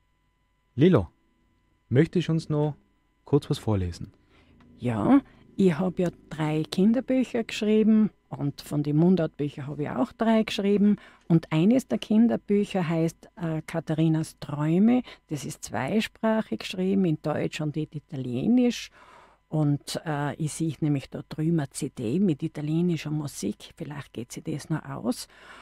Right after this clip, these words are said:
Speaker 2: Und wenn ich so ans Italienische denk, dann denk ich an meine Italienischkurse, wo ich gegangen bin. Und da geht's manchmal recht lustig zu,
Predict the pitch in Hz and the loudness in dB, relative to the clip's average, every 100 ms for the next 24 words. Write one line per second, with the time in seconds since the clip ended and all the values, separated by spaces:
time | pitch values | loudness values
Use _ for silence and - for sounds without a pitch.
0 | - - 123 139 156 151 160 156 156 165 | -18 -12 -6 -2 -2 -2 -4 0 0 -2
1 | - 143 156 165 196 190 202 190 208 - | -6 -4 -2 0 0 0 -2 0 2 0
2 | 151 139 147 165 - 151 151 147 143 160 | -4 -6 -2 -2 -2 -4 -2 -2 0 -2
3 | 156 147 151 156 196 208 - - 214 262 | -2 -4 0 2 2 2 -4 0 2 4
4 | 269 240 208 233 220 214 247 247 - 269 | 2 0 2 0 0 2 2 2 2 2
5 | 339 285 214 208 277 - 208 220 - 226 | 2 2 0 -2 -4 -2 2 2 2 -2
6 | 202 220 - - 247 - - - - 359 | -2 -4 -6 -4 -4 -4 -8 -8 -6 -6